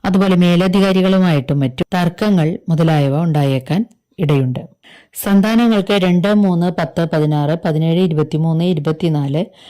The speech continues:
എന്നീ ദിവസങ്ങളിൽ കുറച്ച് ശ്രദ്ധ വേണ്ടതാണ്. അതുപോലെ വയറു സംബന്ധമായിട്ടുള്ള അസുഖങ്ങളെയും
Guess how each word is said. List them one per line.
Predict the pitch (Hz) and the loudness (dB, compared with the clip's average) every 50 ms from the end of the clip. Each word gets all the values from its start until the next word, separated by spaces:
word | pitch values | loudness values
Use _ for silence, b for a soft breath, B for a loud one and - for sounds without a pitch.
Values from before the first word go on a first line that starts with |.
| B B B B | B B B B
എന്നീ | - 196 208 220 226 | 0 0 0 0 0
ദിവസങ്ങളിൽ | 196 180 170 156 - 208 185 160 143 147 175 226 - - _ _ _ _ _ _ _ _ _ _ | 0 0 -2 0 0 0 0 2 2 0 0 -2 -6 -10 _ _ _ _ _ _ _ _ _ _
കുറച്ച് | - 170 160 156 156 - 165 | -4 -2 -2 -2 -2 -2 -4
ശ്രദ്ധ | 156 - 160 156 147 135 170 | -2 -2 -2 -2 -2 -2 0
വേണ്ടതാണ്. | 180 196 185 170 151 151 147 143 139 135 135 147 175 220 262 - | 0 0 -2 -2 -4 -4 -4 -2 -2 -2 -2 -4 -4 -6 -6 -6
അതുപോലെ | 156 151 165 170 170 160 160 160 | -4 -2 0 0 0 0 0 0
വയറു | 160 170 160 160 165 170 | 0 0 0 0 0 0
സംബന്ധമായിട്ടുള്ള | 180 - 208 196 190 185 175 175 170 165 156 151 151 - 151 143 156 196 254 B B B B B B B | -2 0 0 0 2 2 0 0 0 0 0 -2 -2 -2 -2 0 0 -2 -2 B B B B B B B
അസുഖങ്ങളെയും | 165 175 165 - 190 156 196 196 190 185 156 147 139 139 151 185 226 240 | -4 -4 -2 -2 0 2 2 2 4 2 2 2 0 0 0 0 -2 -2